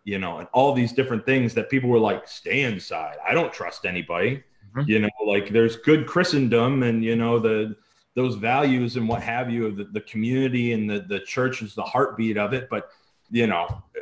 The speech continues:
Speaker 1: it's not worth your kids dying of cholera, you know? So I think that will be an interesting tool for the right places that can discuss it. Um, you know, I, I, I always think of, like, the, you know,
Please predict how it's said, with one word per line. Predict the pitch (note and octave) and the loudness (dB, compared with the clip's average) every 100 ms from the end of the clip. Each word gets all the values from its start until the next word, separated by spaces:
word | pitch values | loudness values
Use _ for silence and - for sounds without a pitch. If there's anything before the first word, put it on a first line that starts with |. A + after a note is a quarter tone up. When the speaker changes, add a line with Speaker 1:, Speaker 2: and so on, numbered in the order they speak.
| - - - - _ _ _ | -12 -14 -18 -20 _ _ _
Speaker 1:
it's | A2 B2 | -10 -2
not | C3+ C3+ | 0 2
worth | C3 | 0
your | B2 | -2
kids | - C#3+ B2+ | -2 0 0
dying | G2 G2 A#2+ A#2 A2 | 0 2 2 0 0
of | G2+ F2+ - | -2 -4 -4
cholera, | B2+ C#3 G2+ A2 A#2+ - - | 2 2 2 0 -4 -12 -2
you | G#2 | 0
know? | G2+ G#2+ | 0 -2
So | A2 C3 A2+ - - _ _ | 0 2 2 0 -12 _ _
I | C3 | -2
think | C3 D3+ C#3+ G#2 G2 | -2 -2 -2 -4 -2
that | B2+ C#3+ - B2+ | -2 -2 -10 -2
will | A#2 | -2
be | A2 B2 | 2 2
an | A#2 | 4
interesting | B2 B2 A#2 - A#2 | 0 0 -2 0 -4
tool | - D3+ C#3+ B2+ | 2 6 6 6
for | E3+ F3+ | 4 6
the | D#3+ | 6
right | C#3+ C3+ | 6 4
places | - C3+ B2+ A#2+ A2 | 0 0 0 -4 -2
that | A2 | -4
can | - G2+ | -4 -8
discuss | F#2 - C#3 - | -8 -2 -2 -2
it. | F2 E2 _ | -8 -10 _
Um, | G2 G2+ F#2 F2 E2 _ - - _ _ | -6 -4 -4 -6 -12 _ -20 -20 _ _
you | F#2+ | -6
know, | F#2 F2 E2+ | -4 -4 -4
I, | G2+ | 0
I, | A2 G#2+ G2+ F2+ - - G2 - _ _ _ - D#2 G2+ | 2 2 0 -2 -8 -8 -8 -8 _ _ _ -18 -16 -12
I | - G#2 | -2 2
always | A#2 G#2+ | 2 2
think | A#2+ A2 | 0 0
of, | G2 | -2
like, | F#2+ G2 F#2 | -2 -2 -2
the, | G2 F#2+ F#2 | 0 0 -2
you | - G2+ | -6 -6
know, | F2+ F#2+ | -6 -10